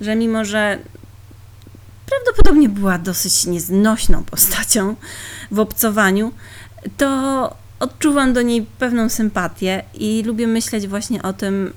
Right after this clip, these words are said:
że leży gdzieś pod tureckim niebem, bo chyba tam była najszczęśliwsza.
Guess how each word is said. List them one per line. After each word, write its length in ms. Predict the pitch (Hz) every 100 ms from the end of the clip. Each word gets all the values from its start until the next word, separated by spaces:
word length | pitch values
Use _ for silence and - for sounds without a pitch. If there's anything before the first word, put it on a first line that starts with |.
| -
że 420 | 185 180 170 - - - - -
leży 340 | 220 220 214
gdzieś 220 | 190 190
pod 240 | - 208 -
tureckim 560 | 202 185 - - 214
niebem, 520 | 208 196 165 180 214
bo 80 | 226
chyba 280 | 240 226 214
tam 220 | - 262
była 140 | 214 202
najszczęśliwsza. 840 | 185 202 - 185 - 175 - 165